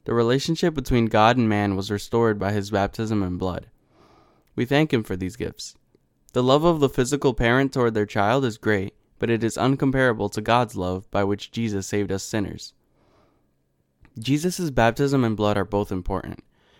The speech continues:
If there were no water in this world, would any living thing survive?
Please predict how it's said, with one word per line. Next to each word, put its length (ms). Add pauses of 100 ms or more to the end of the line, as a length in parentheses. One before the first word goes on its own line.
(220)
If 80
there 120
were 100
no 160
water 320
in 80
this 180
world, 340 (180)
would 100
any 240
living 280
thing 200
survive? 480